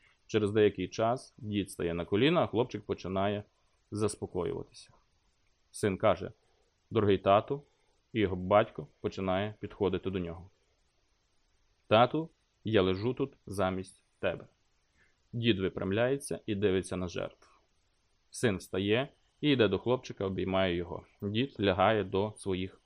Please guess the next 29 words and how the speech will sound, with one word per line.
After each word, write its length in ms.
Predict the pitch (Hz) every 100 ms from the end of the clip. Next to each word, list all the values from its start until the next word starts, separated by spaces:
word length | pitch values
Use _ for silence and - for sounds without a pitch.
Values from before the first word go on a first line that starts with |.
| -
жертв. 560 | 101 101 87 - - _ _ _
Історія 640 | - - - 101 101 123 139 - _ -
довжиною 400 | 110 107 110 92
в 40 |
три 240 | - 113 90
покоління 720 | - - 85 90 98 117 143 _ _ _ -
завершується. 800 | 110 107 82 - - - - - _ _ _ _ _ _
Дід 320 | 113 117 110 -
уникав 400 | 101 90 104 -
погляду 540 | 131 110 98 95 - _
в 60 | 101
своїх 340 | - 113 90
жертв, 460 | 87 107 123 - - _ _ -
його 220 | 107 104
син 300 | - 113 87 _ _ _ -
уникав 540 | 117 104 95 87 95 _ _
цього 280 | - 107 101
погляду, 480 | 110 123 127 123 139 _ _
і 80 | -
все 220 | 98 110
це 100 | 95
знайшло 340 | 92 92 - 95
вираження 640 | 95 120 127 117 110 104
вже 260 | 92 101 101
в 100 | 95
внукові. 520 | 101 101 - 85 87 - _ - - -
Він 240 | 113 117 -
відчував 560 | 110 120 117 113 98 87
витіснене 720 | 98 117 123 139 - 143 147